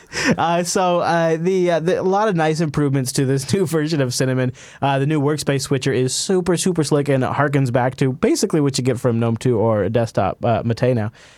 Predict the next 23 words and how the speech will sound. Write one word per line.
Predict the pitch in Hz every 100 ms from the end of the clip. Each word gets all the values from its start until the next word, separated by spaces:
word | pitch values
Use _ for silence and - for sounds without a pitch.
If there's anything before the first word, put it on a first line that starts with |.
| -
Uh, | 127 127
the | 120
system | 127 170 165
tray | 143 143
has | 131
gotten | 120 120
a | 120
lot | 127
of | 131
improvements. | 127 139 127 120
The | 123
window | 131 139 143
list | 135 135 135
is | 107 107
really | 117 120 135 131 135
slick | 131 - 123 120 - - -
with | 127
the | 127
really | 113 135 139
nice | 139 131 127
tightened | - 131 113 139
window | 123 123 127
thumbnails. | - 123 123 120 117 117